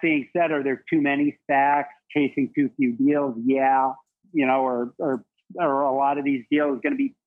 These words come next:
awful? Probably. So, you know, it's not as simple, and, and nothing ever is. It's just, "Hey, I'm gonna buy a bunch." You know, you need a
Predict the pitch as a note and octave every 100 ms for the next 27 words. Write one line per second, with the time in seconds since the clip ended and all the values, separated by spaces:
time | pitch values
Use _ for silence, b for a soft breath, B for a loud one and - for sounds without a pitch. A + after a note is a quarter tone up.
0 | - D3 C#3+ - D#3 D3 D3+ _ _ _
1 | _ - D3+ C#3+ C#3+ C#3 C3+ C#3 C#3 C#3
2 | - _ _ _ _ _ - D3 C3+ C3
3 | C3 C3+ E3+ F3+ C#3+ C3 B2+ - D#3 D3
4 | C3+ B2+ - F3 D#3+ C#3 C#3+ C3+ B2+ B2+
5 | B2+ _ b B3+ A#3+ A3 G#3 F#3 F3 D#3
6 | D3+ C3+ B2+ C#3 E3+ D3 B2+ C3+ A2+ C#3+
7 | C3 C#3+ B2+ B2+ B2+ A#2 B2+ B2 A#2+ B2+
8 | B2+ D#3+ C3+ A#2+ A#2 - C#3+ C3+ C#3 C3+
9 | C3 C3+ C3